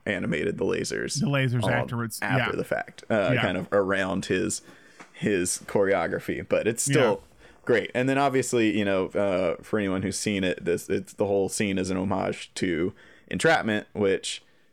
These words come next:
Speaker 1: is Catherine Zeta-Jones
Speaker 2: Zeta-Jones,
Speaker 1: doing,
Speaker 2: yeah.
Speaker 1: doing that in the, in
Speaker 2: Yeah.
Speaker 1: the lasers, but she does not, uh, she doesn't do quite as many flips.
Speaker 2: No.
Speaker 1: <laughs>
Speaker 2: It's a, a, a, be more, probably more sexualized version of it,
Speaker 1: Yes.
Speaker 2: if I remember
Speaker 1: Yes.
Speaker 2: correctly. The clips I've
Speaker 1: Yes,
Speaker 2: seen.
Speaker 1: for sure.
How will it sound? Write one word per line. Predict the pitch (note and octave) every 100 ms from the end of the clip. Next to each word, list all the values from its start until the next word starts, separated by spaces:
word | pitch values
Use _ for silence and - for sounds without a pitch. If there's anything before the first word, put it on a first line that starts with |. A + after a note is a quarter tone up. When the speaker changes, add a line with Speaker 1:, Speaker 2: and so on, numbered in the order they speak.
| _ -
Speaker 1:
is | F#2 F2+ - -
Catherine | G#2+ F#2 F2
Zeta-Jones | F2+ F#2+ F#3 C3 A2+
Speaker 2:
Zeta-Jones, | B2+ A#2+
Speaker 1:
doing, | G#2 G2
Speaker 2:
yeah. | A2 -
Speaker 1:
doing | G2+ F#2 F#2+
that | F#2 -
in | - F#2+
the, | F2+ D2+
in | -
Speaker 2:
Yeah. | A2+
Speaker 1:
the | F#2+
lasers, | F2 D#2+ -
but | -
she | - F#2+
does | F#2+
not, | C3 F#2 -
uh, | - F#2 F#2+ - B2+ _ _ _ _
she | -
doesn't | B2 G#2
do | G#2+
quite | G2 G#2
as | G2
many | G#2 F#2
flips. | - G2+ - - - - _ - _ _ - _ -
Speaker 2:
No. | D3+ C#3+ - - -
Speaker 1:
<laughs> | - -
Speaker 2:
It's | - F#3+ - G3 - - -
a, | G#3+
a, |
a, | F#3 G#3 G#3+ G#3+ A3+ - _ -
be | F3+
more, | G3+ G3 F3 - -
probably | G3+ F3+
more | D3+
sexualized | D#3+ E3+ - C3+ A#2+ A#2+
version | A#2+ A#2 A#2
of | A2+
it, | A2 G#2+
Speaker 1:
Yes. | A#2+ A#2+
Speaker 2:
if |
I | B2
remember | A#2+ A#2+ B2+
Speaker 1:
Yes. | A#2+
Speaker 2:
correctly. | A#2+ A2+ - _ _ _ _ B2+
The |
clips | A#2+ B2+ -
I've | A2+
Speaker 1:
Yes, | A2 -
Speaker 2:
seen. | A2+
Speaker 1:
for | -
sure. | - D#2+